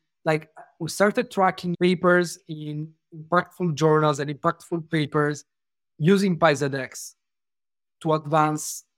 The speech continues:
our, the state of the art of quantum error correction. That's just one example. We've seen communities like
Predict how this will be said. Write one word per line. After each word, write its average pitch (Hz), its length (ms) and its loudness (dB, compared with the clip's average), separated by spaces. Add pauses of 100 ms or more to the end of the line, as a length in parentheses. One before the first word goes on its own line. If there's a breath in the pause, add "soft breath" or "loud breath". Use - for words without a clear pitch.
(280)
our, 147 500 2 (360)
the 139 100 -6
state 170 220 0
of 170 80 6
the 165 80 6
art 151 200 4
of 143 120 -6
quantum 143 320 -2
error 139 180 -6
correction. 127 560 -14 (1200)
That's 160 180 -2
just 170 220 4
one 143 140 0
example. 127 500 -10 (260)
We've 165 140 4
seen 220 260 2
communities 170 640 2
like 143 180 0